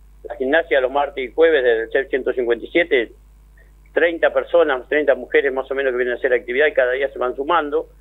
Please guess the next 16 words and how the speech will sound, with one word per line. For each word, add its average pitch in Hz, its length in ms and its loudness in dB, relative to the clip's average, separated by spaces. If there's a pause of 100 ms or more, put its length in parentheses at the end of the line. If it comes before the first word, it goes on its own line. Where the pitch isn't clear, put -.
(320)
Yo 156 60 4
el 156 60 6
otro 147 200 4
día, 156 180 2
así 160 180 -4
rápidamente 143 640 -2
resumiéndote, 139 640 -2
le 165 80 0
preguntaba, 139 500 2 (580)
"Cuéntenme, 208 600 2 (160)
¿qué 247 100 2
le 240 160 2
dicen 196 380 -4
ustedes 185 360 0
a 156 60 4
la 139 160 0